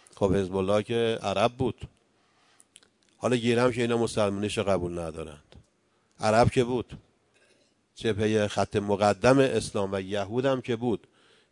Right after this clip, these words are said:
ولی باز دیدیم که همین کشورها از اسرائیل طرفداری کردن.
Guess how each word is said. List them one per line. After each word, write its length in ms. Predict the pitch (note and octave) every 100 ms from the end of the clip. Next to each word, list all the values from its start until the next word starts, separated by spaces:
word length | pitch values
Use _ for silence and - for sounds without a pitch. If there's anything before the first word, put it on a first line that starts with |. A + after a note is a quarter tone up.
| -
ولی 160 | B2
باز 320 | A#2+ C3 C#3
دیدیم 280 | B2+ A#2 G#2+
که 120 | G2
همین 200 | G#2 G2+
کشورها 580 | F#2+ G2+ - G2 F#2+ A#2+
از 280 | A#2+ B2+ D3
اسرائیل 420 | F#2+ - G2+ G2+
طرفداری 520 | G2 F2 E2 - E2+
کردن. 400 | D#2+ F2 E2 E2